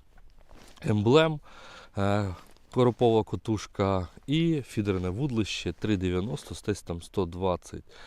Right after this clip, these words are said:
грамів. Це Enzon Z, моє найулюбленіше вудлище. Я вже замішав прикормку, хоча замішав її з вечора вдома. Ось бачите, така вона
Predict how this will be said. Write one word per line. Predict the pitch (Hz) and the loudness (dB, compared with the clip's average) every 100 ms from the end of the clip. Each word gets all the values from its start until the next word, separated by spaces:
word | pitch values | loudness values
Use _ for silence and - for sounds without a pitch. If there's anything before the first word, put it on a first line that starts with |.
| - | -16
грамів. | 90 90 120 147 143 131 - - | -6 -2 0 -2 -4 -6 -10 -18
Це | - 87 | -6 -6
Enzon | - 90 87 90 107 98 - | -6 -8 -6 -4 -4 -6 -12
Z, | 90 87 85 - - - - | -12 -6 -6 -6 -20 -20 -12
моє | 87 95 113 | -4 -2 -2
найулюбленіше | 101 87 - 90 87 87 90 90 85 - 90 87 - - - - | -2 -6 -6 -6 -6 -6 -8 -8 -10 -12 -14 -14 -16 -20 -20 -14
вудлище. | 87 85 - - - - _ - - - - - - - - - - | -10 -10 -10 -18 -20 -20 _ -20 -20 -20 -20 -20 -20 -20 -20 -20 -6
Я | 98 143 165 | 4 8 8
вже | 92 87 85 82 - | 6 2 0 0 -4
замішав | 95 113 117 - 113 | 2 4 6 6 6
прикормку, | - 95 - 151 139 104 | 6 -2 6 6 6 -2
хоча | - - 131 | -6 0 2
замішав | 95 95 92 - 104 | 2 0 0 0 0
її | 87 90 101 110 92 82 | 0 0 0 2 0 -2
з | 87 90 | -10 -8
вечора | 104 139 117 - 92 | 2 4 4 0 -6
вдома. | 85 - - 147 143 110 101 92 | -6 -10 -2 0 0 -2 -6 -10
Ось | 87 87 87 | -10 -8 -4
бачите, | 104 - - 90 | -4 -4 -8 -8
така | - - 92 85 - - | -2 -2 4 2 2 -8
вона | 90 90 85 | -4 -4 -4